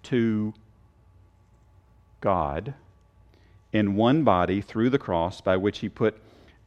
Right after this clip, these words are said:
uh, the hostility to death. He came and proclaimed the good news of peace to you who were far away, and peace to those who were near. For through him we both have access in one spirit to the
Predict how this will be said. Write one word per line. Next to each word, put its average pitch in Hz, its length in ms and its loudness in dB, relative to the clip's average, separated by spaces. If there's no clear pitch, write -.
uh, 92 140 2
the 90 100 0
hostility 120 640 2
to - 160 -6
death. 85 480 -4
He 170 220 4
came 151 380 4
and 95 120 -2
proclaimed 113 480 0
the 95 60 -2
good 113 240 0
news 113 300 0
of 85 160 -4
peace 139 320 0
to 104 120 -6
you 131 360 2
who 110 140 -2
were 92 140 0
far 120 520 2
away, 107 600 2
and 104 220 2
peace 139 220 2
to 123 100 -4
those 107 320 2
who 101 100 -2
were 98 140 0
near. 123 400 2
For 104 260 2
through 120 280 0
him 110 680 2
we 110 120 -2
both 113 300 6
have 101 220 0
access 104 540 -2
in 90 140 -4
one 117 220 0
spirit 101 480 -2
to 113 220 -2
the 90 280 0